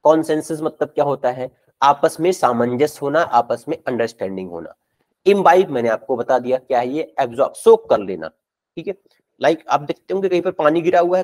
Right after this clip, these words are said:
कपड़ा डालते हैं उस पर, क्या करता है? उसको Absorb कर लेता है, soak कर लेता है, ठीक है।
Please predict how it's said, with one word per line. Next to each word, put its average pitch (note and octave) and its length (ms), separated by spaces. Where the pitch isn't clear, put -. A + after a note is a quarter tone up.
कपड़ा D#3+ 240
डालते D#3 260
हैं E3+ 40
उस D#3+ 140
पर, G#3+ 60
क्या F3+ 200
करता D3+ 280
है? D#3+ 40
उसको - 320
Absorb D3+ 380
कर C3+ 60
लेता G#2+ 200
है, C3+ 40
soak - 320
कर F#2+ 80
लेता F2 240
है, - 100
ठीक E3 80
है। F3 80